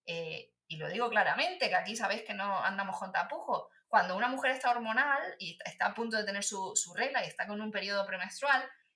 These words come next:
todo se hace una, una bola, se hace emocionalmente difícil de gestionar. Entonces, si se juntan, eh, eh, pues eso, eventos de este tipo,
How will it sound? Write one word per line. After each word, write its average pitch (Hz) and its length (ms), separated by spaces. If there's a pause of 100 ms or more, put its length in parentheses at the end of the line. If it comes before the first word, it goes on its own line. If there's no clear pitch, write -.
(140)
todo 220 220
se 240 120
hace 220 500
una, 254 760
una 226 280
bola, - 300 (420)
se - 140
hace 233 520
emocionalmente 196 680
difícil 254 480
de 247 80
gestionar. 208 460
Entonces, 180 320
si 165 100
se - 160
juntan, 269 580 (1000)
eh, 196 320
eh, 180 240 (160)
pues 156 160
eso, 180 380
eventos 226 460
de 240 60
este 214 180
tipo, 214 440